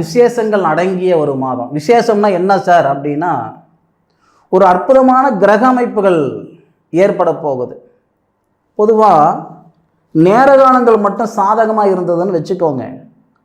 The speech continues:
ஆண்டியா இருந்தாலும் அரசனாக்கி விடும் இந்த பிரபஞ்சம்.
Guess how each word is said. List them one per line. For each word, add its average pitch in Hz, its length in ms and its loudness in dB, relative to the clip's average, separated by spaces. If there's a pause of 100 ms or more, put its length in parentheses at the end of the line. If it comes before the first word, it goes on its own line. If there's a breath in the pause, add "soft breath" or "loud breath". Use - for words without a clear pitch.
(500)
ஆண்டியா 233 420 4 (100)
இருந்தாலும் 196 520 2
அரசனாக்கி 185 500 -2
விடும் 165 220 -4
இந்த 180 160 -2
பிரபஞ்சம். 143 500 -8